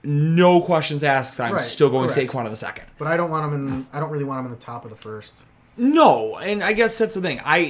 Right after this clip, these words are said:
Speaker 2: And people might be like, "Oh, Saquon," but, like, come on.
Speaker 1: I've listed outright that I have three running backs for sure that are ahead of him, and, like, I've got, I have the third overall pick in that,
Speaker 2: Mm-hmm.
Speaker 1: so I'm gonna get my choice of one of the three.
Speaker 2: My
Speaker 1: Uh,
Speaker 2: two no-nos in the first round right now are Zeke and Saquon.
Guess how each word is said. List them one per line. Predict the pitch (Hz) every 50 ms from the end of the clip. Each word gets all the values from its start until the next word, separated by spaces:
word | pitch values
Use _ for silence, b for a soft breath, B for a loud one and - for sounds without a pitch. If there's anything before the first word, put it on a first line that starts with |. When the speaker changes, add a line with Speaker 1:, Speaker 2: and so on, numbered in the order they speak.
| -
Speaker 2:
And | 147 151 143 139 131 -
people | - 190 175 175 160
might | 143 151 147 139
be | 147
like, | 156 202 233
"Oh, | 269 269
Saquon," | 220 - - 254 285 277 - 185 147 135 135
but, | 131 135 127 139
like, | 139 135 127 - _
come | - 151 147
on. | 127 113 107 107
Speaker 1:
I've | 151 165 190 220 196 190
listed | 208 202 202 - - 180
outright | 165 170 160 151 147 143 139
that | - 127
I | 127 123
have | 127 135 127 120 -
three | - - _ - - - - 156 147 160 165
running | 160 156 156 147 143
backs | 139 139 135 131 -
for | - 123
sure | 110 - - - 120 117 123
that | 131 139
are | 147 147
ahead | 147 147 156 156
of | 156 151
him, | 170 170 180 170 - -
and, | 113 117
like, | 113 110 - - -
I've | 131 123 127 123
got, | 120 131 123 123 120 113 - - _ _ _ _ b b b b b b b b _ _ _
I | 113 120 113
have | - 123 123 113
the | 110 110
third | - 123 113 110
overall | 110 110 104 110 107 110
pick | - 147 135 -
in | 101
that, | 80 58
Speaker 2:
Mm-hmm. | - 131
Speaker 1:
so | 131 131 117 98
I'm | 85 107 120 123
gonna | 120 127 123
get | 117 120 107 -
my | 117 120 113
choice | 110 - - 120 110 113 113 120
of | 110 104 - - - 123 120
one | 120 117 113
of | 113 104 104
the | 110
three. | - - 147 143 127 110 101 95 - b b b b b b b b b b b b b b b _ _ _
Speaker 2:
My | 147 160
Speaker 1:
Uh, | 160 -
Speaker 2:
two | - 220 208
no-nos | 170 143 139 143 147 151 156 156 143
in | 147
the | 143
first | 135 - 151 147 147 -
round | 151 151 147
right | 151 151
now | 147 151 147
are | 135 127
Zeke | 117 110 120 127 127 127
and | 127 117 113 113 110 101
Saquon. | - - 113 - - 107 101 104